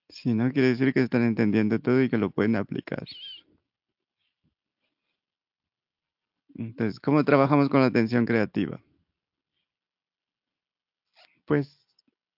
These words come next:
¿qué es primero? Luego, poco a poco, empiezas a programar. Pasito a pasito. No con saltos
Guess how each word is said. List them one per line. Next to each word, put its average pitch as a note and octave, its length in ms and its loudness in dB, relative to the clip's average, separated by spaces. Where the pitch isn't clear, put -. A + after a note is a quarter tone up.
¿qué D3 180 4
es C3+ 120 -2
primero? A#2+ 680 0
Luego, B2+ 560 0
poco C3+ 300 4
a C3 100 0
poco, C#3 540 0
empiezas B2 360 0
a B2 80 0
programar. G2 500 0
Pasito C3+ 500 0
a A2+ 100 2
pasito. - 500 -6
No B2 260 0
con C3 240 2
saltos A2+ 920 -2